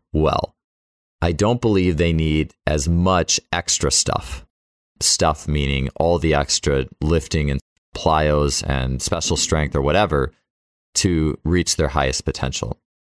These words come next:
Uh, we could think of it, if we look at, uh, like, racing dogs, like, think of a greyhound versus just an average dog, like a Labrador retriever or something.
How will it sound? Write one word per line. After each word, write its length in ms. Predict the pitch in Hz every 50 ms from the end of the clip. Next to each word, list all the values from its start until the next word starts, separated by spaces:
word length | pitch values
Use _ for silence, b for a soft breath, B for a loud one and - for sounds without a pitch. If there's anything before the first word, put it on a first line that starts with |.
| _ _ _ _ _ - -
Uh, 100 | - 78
we 100 | 85 95
could 160 | - 107 92
think 180 | - 135 135 127
of 120 | 120 95
it, 160 | 107 98 71
if 120 | 90 - -
we 80 | 104
look 240 | 104 113 123 - -
at, 180 | 98 87 - - -
uh, 160 | 71 71 62
like, 180 | 58 76 78 -
racing 460 | 76 80 92 90 85 - - 80 76
dogs, 460 | 69 71 - - - - - - - - -
like, 160 | 80 - _
think 180 | - 104 98 110
of 100 | 87 87
a 60 | 73
greyhound 800 | 67 - 73 78 82 80 73 69 69 65 64 64 71 85 - - _ _ _ _ _ _ _ _ _ -
versus 440 | 90 92 87 - - 92 85 78 -
just 240 | - 92 - -
an 100 | 98 101
average 320 | 104 95 90 78 78 71 -
dog, 180 | 69 65 65
like 140 | 65 67 -
a 60 | 73
Labrador 600 | 67 71 71 71 64 73 67 64 65 65 65 65 64
retriever 500 | 65 64 - - - 67 64 - - -
or 60 | -
something. 440 | - - - 65 64 - - 69 69